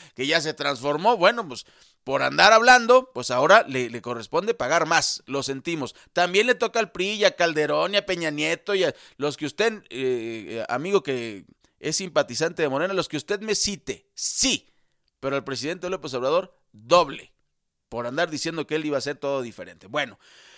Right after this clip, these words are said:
pues desgraciadamente en este sexenio, eh, se acumulan más familiares que en otros de personas desaparecidas. Van doce víctimas, de las cuales ocho eran, eh, pues madres,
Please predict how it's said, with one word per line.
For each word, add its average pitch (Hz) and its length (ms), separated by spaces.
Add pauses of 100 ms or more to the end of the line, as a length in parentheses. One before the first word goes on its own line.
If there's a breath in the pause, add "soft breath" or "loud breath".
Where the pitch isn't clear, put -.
(380 loud breath)
pues 175 300
desgraciadamente 180 920
en 175 40
este 180 180
sexenio, 156 720
eh, 135 300
se 151 100
acumulan 151 920
más 208 300
familiares 156 800
que - 100
en 143 100
otros 165 600 (320)
de 120 160
personas 143 400
desaparecidas. 127 600
Van 143 260
doce 135 280
víctimas, 156 380
de 131 80
las 117 120
cuales 143 460
ocho 190 460 (320 soft breath)
eran, 165 560
eh, 117 320
pues 110 180
madres, 151 600